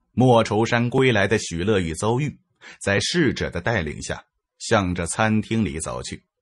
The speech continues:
才从山水归来，又入山水。下午的时候，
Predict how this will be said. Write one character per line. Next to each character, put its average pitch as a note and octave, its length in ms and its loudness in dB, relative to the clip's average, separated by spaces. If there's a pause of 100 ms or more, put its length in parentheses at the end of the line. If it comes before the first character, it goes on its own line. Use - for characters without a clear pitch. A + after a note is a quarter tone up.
(1400)
才 F3 400 0
从 C#3 280 -2
山 E3+ 360 0
水 C#2+ 220 -6
归 D3+ 260 0
来， G#2 300 0 (360)
又 G2+ 380 4
入 C#3+ 240 0
山 F2 280 -4
水。 - 280 -10 (800)
下 G2+ 360 2
午 F2 160 0
的 F2 100 -4
时 F#2 160 -6
候， D#2 320 -6